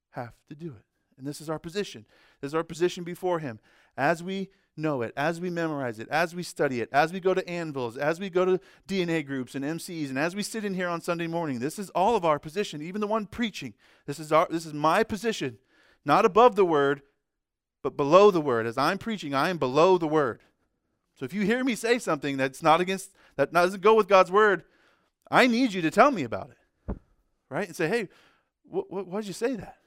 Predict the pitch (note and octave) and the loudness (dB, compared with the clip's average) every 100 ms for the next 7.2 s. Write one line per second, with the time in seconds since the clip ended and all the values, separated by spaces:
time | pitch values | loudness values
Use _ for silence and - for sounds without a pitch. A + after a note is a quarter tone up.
0 | _ _ D#3 A3+ G3 D3+ G#3+ D#3+ - _ | _ _ -10 -8 -8 -4 -4 -4 -10 _
1 | _ C#3+ E3 A3+ G3 - A3 F#3+ E3+ C#3+ | _ -2 4 4 2 -6 -6 -4 -6 -2
2 | E3 D#3+ B2+ G3 G#3+ C#3+ G#2 E2 _ _ | 0 0 -4 -8 -8 -8 -12 -16 _ _
3 | _ _ _ _ C#3 F#3+ C4 G3 F3+ F3+ | _ _ _ _ 2 2 4 -2 -2 0
4 | A3+ F#3+ D3 B2 A2+ A2 C3 E3 F3+ D3 | 0 0 0 -2 0 -2 -2 -2 -6 -2
5 | C3+ C#3 E3 C4 A#3+ F3+ E3+ F3 D#3+ C#3 | 0 4 4 2 4 4 4 -4 -6 -4
6 | D3+ B2 G#2 - C3+ F#3 G#3 G#3+ D3+ A#2 | -2 -2 -4 -10 -12 -4 0 0 -4 -12
7 | G#2 F#2+ | -12 -18